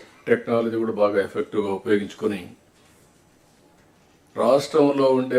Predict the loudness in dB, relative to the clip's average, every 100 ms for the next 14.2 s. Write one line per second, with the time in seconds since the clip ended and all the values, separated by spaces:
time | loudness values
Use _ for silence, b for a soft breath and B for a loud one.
0 | 0 -4 0 0 0 -2 -2 -4 -8 -6
1 | -8 -4 -4 -2 -4 0 0 0 -2 -6
2 | -10 -6 -6 -6 -12 -10 -12 -8 -8 -6
3 | -2 -2 -2 -6 -6 -8 -10 -10 -10 -10
4 | -10 -8 -6 -6 -4 -6 -4 -6 -4 -6
5 | -6 -8 -8 -8 -8 -12 -12 -8 -6 -6
6 | -10 _ _ _ _ _ _ _ _ _
7 | _ _ _ -10 -2 0 2 0 0 -2
8 | -4 0 0 0 -4 0 0 0 -4 -14
9 | -14 -14 -16 _ _ _ _ _ _ _
10 | _ _ _ _ -10 -2 0 0 0 0
11 | -4 -2 2 2 2 -4 -4 -6 -10 -16
12 | _ _ _ _ _ _ 0 0 0 0
13 | 4 4 2 -6 -18 -18 -2 0 2 0
14 | -4 -6